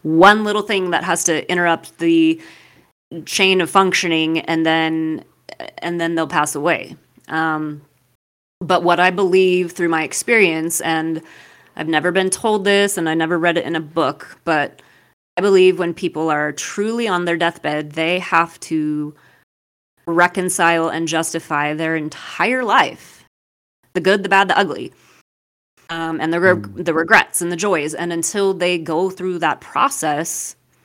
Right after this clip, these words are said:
Speaker 1: they won't let go. And sometimes, like me, for example, if I were to die tomorrow, I'd be happy, I'd be okay, and I wouldn't have any regrets.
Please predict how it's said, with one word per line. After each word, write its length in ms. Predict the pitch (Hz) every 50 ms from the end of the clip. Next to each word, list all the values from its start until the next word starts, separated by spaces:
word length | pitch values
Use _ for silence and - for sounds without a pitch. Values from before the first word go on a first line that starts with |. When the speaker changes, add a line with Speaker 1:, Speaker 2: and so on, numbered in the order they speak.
| _ _ _ _ _ _ _
Speaker 1:
they 240 | - 165 160 170 170
won't 260 | 165 156 151 151 143
let 200 | 143 185 180 175
go. 380 | 180 - 247 - 151 131 - 156 - _ _ _ _ _ _ _ _ _ _ _ _ -
And 380 | 170 165 160 160 160 160 160
sometimes, 1400 | 160 - - 170 165 170 180 170 160 160 160 160 160 160 160 160 151 156 156 156 156 - - - - - - - - _ _ _ _ _ _ _ _ _ -
like 100 | 170 -
me, 200 | 220 240 254 254
for 160 | 247 185 170
example, 580 | 170 151 156 151 151 151 165 165 170 175 185 -
if 200 | - 135 - 165
I 160 | 160 165 180
were 400 | 185 196 202 208 208 208 208 202 - _
to 160 | - - 208
die 240 | 180 180 165 175 185
tomorrow, 640 | 180 175 180 214 208 175 165 160 160 175 180 196 190 - _ _ _ _ _ _ _ _ _ _
I'd 300 | - 156 180 214 226 214
be 120 | 208 240 233
happy, 360 | 214 208 226 240 - 156 147
I'd 140 | 151 160 160
be 120 | 180 185 180
okay, 340 | 180 180 - 160 165 180
and 120 | 196 175 175
I 60 | 175
wouldn't 360 | 170 156 165 226 233 226 -
have 180 | - 147 143 143
any 160 | 135 143 139
regrets. 640 | 139 143 139 135 123 95 - - - - - -